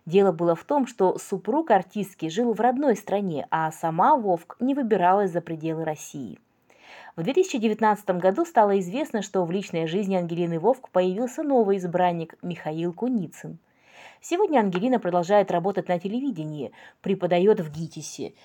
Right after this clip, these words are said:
учит будущих актеров сценической речи, передает богатый профессиональный опыт. Но а подробнее узнать о профессии диктора вы, дорогие читатели, можете в электронной библиотеке «Литрес», взяв книги Елены Песочиной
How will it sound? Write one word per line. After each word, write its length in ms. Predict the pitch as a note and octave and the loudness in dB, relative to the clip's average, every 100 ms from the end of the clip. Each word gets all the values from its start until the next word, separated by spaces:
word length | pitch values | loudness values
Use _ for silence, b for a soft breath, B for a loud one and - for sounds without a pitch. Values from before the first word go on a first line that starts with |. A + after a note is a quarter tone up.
| B B | B B
учит 320 | A3 A3 F3+ | -4 -4 -6
будущих 380 | G3 G3+ G3 F3 | -4 -6 -4 0
актеров 480 | E3+ - A#3 A3+ | 0 0 2 2
сценической 640 | F3+ - G3 G3+ G3 - F3+ | 0 -2 -2 -2 -4 -2 0
речи, 360 | G3 A3 - | 0 -4 -6
передает 500 | D3 F3 F3 F3 F#3 | -8 -6 -2 0 0
богатый 500 | D#3 D#3+ D#3+ A3 C4 | -2 -2 2 2 2
профессиональный 800 | A#3+ G#3 - - E3 E3 E3 G3 | -2 -4 -4 -4 -2 -2 -2 -2
опыт. 420 | A3+ E3 D#3+ E3 _ _ - | 0 -2 -4 -14 _ _ -10
Но 240 | F3 E3+ | -2 0
а 80 | E3 | 0
подробнее 600 | E3+ E3 F#3+ A#3 G3 F3 | 0 0 2 2 0 -2
узнать 380 | E3 E3+ B3 A3+ | -4 -2 -2 0
о 100 | E3 | -2
профессии 500 | F3 E3 F3+ E3 E3 | -2 -4 -4 -6 -10
диктора 560 | D3 A3+ - E3 - - B B B | -8 -8 -4 0 0 -2 B B B
вы, 220 | E3+ C4+ | -2 0
дорогие 420 | B3 G#3+ F3 G#3 | 2 2 0 -2
читатели, 560 | F#3+ D#3+ F3+ C#4 G3 D#3+ | -4 -2 0 0 0 -4
можете 520 | E3+ G3+ G3 F#3 E3+ | -2 -2 -2 0 0
в 100 | E3 | 0
электронной 520 | F3+ F3+ G3+ D4+ D#4 | -4 -4 -2 -2 -2
библиотеке 600 | A#3 G3 E3+ E3 F#3 F3+ | -2 0 0 2 0 -2
«Литрес», 540 | G#3+ D#4 - E3 D3+ - B B B | -2 -2 0 0 -2 -10 B B B
взяв 320 | - E3+ F3 E3+ | -6 2 2 2
книги 440 | - B3 D4+ G#3 | -2 -2 0 -2
Елены 300 | F3 F#3+ A#3 | 0 2 2
Песочиной 800 | A3+ C#4 - C#4+ - D#3 C#3+ - | 2 -2 -4 -4 -4 -8 -12 -14